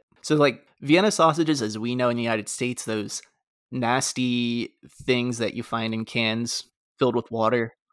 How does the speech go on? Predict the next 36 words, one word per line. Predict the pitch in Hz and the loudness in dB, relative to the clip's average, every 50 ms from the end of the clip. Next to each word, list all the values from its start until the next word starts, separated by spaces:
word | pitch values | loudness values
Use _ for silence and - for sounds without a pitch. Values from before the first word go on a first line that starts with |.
| _ _ _ - | _ _ _ 2
those | 151 151 160 170 170 170 151 139 | 6 6 6 8 6 4 2 0
are | - 127 123 127 127 123 117 | 2 4 6 8 8 6 4
an | 120 | 2
American, | 117 113 113 113 113 113 113 - - 127 113 110 110 107 107 104 104 101 101 107 - _ _ _ _ _ _ | 0 -2 0 0 0 0 0 -2 -6 -8 -6 -4 -4 -6 -6 -6 -6 -8 -8 -10 -12 _ _ _ _ _ _
I | 147 139 | -2 0
don't | 135 135 | 2 2
wanna | 127 117 | 0 0
say | - - 113 110 | -2 -2 -6 -6
creation, | - - 110 113 113 113 - - 120 113 | -4 -4 -4 -2 -2 -4 -4 -4 -4 -2
but | 107 110 110 104 - - _ _ _ _ _ _ _ - | 2 2 2 2 0 -2 _ _ _ _ _ _ _ 0
we | 147 143 | 0 0
took | - - 254 247 - | 4 2 2 2 4
Vienna | 156 151 147 131 123 113 - | 2 2 4 4 4 2 -2
sausages | - 127 113 113 113 - 113 107 110 113 110 107 - | 0 0 0 0 0 -4 -6 -4 -2 -2 -2 -4 -6
and | - 123 123 | -8 -6 -6
we | 127 139 | -4 -4
just | 208 - - | -6 -6 -4
kinda | - 226 214 185 160 | -2 0 0 2 2
made | 147 139 135 131 | 2 4 4 4
it | 123 - - _ | 2 0 -2 _
its | - 147 147 - - | -8 -8 -8 -6 -6
own | 101 104 101 101 82 80 _ _ _ _ _ 107 | -4 -4 -4 -6 -8 -12 _ _ _ _ _ -6
thing. | 95 78 62 65 67 69 131 _ _ _ _ _ _ _ | -6 -4 -4 -6 -10 -14 -16 _ _ _ _ _ _ _
So | - - 117 117 | -12 -4 -4 0
what | 120 143 156 156 | 2 2 2 2
we | 220 226 | 2 0
associate | 208 - - 180 160 - - 139 113 | 0 2 4 2 2 2 2 0 0
with | 123 - | -2 -2
Vienna | - 117 110 113 | -2 -4 -4 -4
sausages, | - - 110 107 - - - 95 101 - - _ | -2 -2 -2 -2 -2 -4 -8 -8 -8 -8 -12 _
not | - 113 113 110 110 107 107 - - _ _ _ | -6 -4 -2 0 2 2 0 0 -2 _ _ _
what | - 104 104 98 - | -6 -4 -4 -4 -4
they | - 101 | -6 -6
have | 113 82 90 90 92 - | -4 -4 -4 -4 -4 -8
in | 87 92 76 80 | -10 -10 -10 -12
Europe. | 80 - - - - | -14 -12 -12 -12 -14